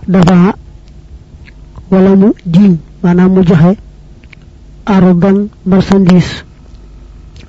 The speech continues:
aw jinsan wala aw xeet, xan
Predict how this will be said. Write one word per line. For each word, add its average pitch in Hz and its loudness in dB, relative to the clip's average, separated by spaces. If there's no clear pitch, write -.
aw 190 0
jinsan 190 0
wala 190 0
aw 190 0
xeet, 185 -2
xan 190 0